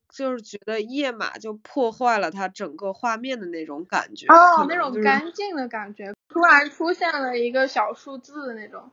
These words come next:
Speaker 1: 对，是的。我也可以理解他不想要页码的一个原因，就是因为页码它其实跟我们阅读的这个时间是有关系的，就是当我们看书的时候，
Speaker 2: 哦，
Speaker 1: 我们会看，
Speaker 2: 是。
Speaker 1: 哎，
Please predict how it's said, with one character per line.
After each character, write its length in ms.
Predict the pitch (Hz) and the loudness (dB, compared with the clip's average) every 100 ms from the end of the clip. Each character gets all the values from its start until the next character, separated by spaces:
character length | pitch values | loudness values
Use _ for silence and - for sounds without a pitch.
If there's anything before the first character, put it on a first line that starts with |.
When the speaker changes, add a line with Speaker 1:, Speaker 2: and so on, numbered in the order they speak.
| - | -6
Speaker 1:
对， 380 | 240 208 160 - | -2 0 -2 -6
是 140 | - - - _ | -20 -20 -20 _
的。 120 | - - _ | -20 -20 _
我 180 | - 247 | -4 0
也 160 | 320 294 | 2 0
可 200 | - 285 | -2 -6
以 60 | |
理 300 | 277 214 202 | -6 -8 -10
解 160 | 226 202 | -6 -6
他 260 | 202 208 214 | -2 -2 -4
不 220 | 214 233 | -8 -14
想 280 | 220 175 143 | -10 -10 -8
要 240 | 185 185 | -6 -6
页 280 | 226 240 214 | -6 -8 -8
码 240 | 170 92 | -8 -8
的 80 | 135 | -8
一 60 | 180 | -8
个 120 | 190 | -8
原 320 | 185 147 165 | -10 -12 -10
因， 220 | 185 202 | -10 -8
就 180 | 214 269 | -2 0
是 100 | 262 | 0
因 120 | 262 | -2
为 240 | 277 311 - - _ | -2 -2 -6 -20 _
页 220 | 302 311 | 0 2
码 200 | 233 135 | 2 -2
它 160 | 190 220 | -2 -8
其 240 | 214 233 | -6 -6
实 140 | 220 233 | -6 -4
跟 260 | 254 262 | -2 -2
我 100 | 254 | -2
们 240 | 156 135 165 | -4 -6 -4
阅 220 | 233 214 | -2 -4
读 240 | - 143 | -6 -10
的 140 | 160 190 | -8 -4
这 160 | 202 | -2
个 140 | 175 180 | -2 -4
时 340 | - - 165 | -8 -8 -10
间 360 | 175 220 226 247 | -4 0 0 -2
是 160 | 247 | -4
有 160 | 185 - | -6 -6
关 340 | - 156 147 | -6 -6 -6
系 160 | 180 135 | -8 -8
的， 120 | 107 | -4
就 140 | 165 185 | 0 2
是 60 | |
当 200 | 190 226 | 4 4
我 80 | 220 | 4
们 120 | 160 | 0
看 240 | 175 226 202 | -4 -4 2
书 80 | 269 | 6
的 160 | 269 | 6
时 60 | 202 | 4
候， 80 | 180 | 0
Speaker 2:
哦， 20 | |
Speaker 1:
我 0 | |
们 180 | 156 175 | -4 -4
会 120 | 196 | -6
看， 180 | 208 | -2
Speaker 2:
是。 60 | |
Speaker 1:
哎， 40 | 180 | -2